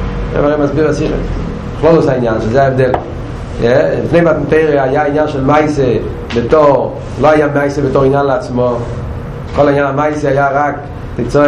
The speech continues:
מהכוונס, מהדבקות, מהמדרגת. יא, זה היה אצל האובס, עניין המורכבות. גם היה אצל המעשה, אבל המעשה לא היה אצל העניין עיקרי.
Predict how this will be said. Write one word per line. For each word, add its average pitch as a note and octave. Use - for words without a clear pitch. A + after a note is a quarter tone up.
מהכוונס, B2+
מהדבקות, A#2
מהמדרגת. A2+
יא, A2
זה A#2+
היה B2+
אצל C3+
האובס, B2
עניין B2+
המורכבות. A#2
גם A#3
היה G3+
אצל D3+
המעשה, B2+
אבל B2
המעשה F3+
לא F3
היה F3+
אצל F3
העניין F3
עיקרי. E3+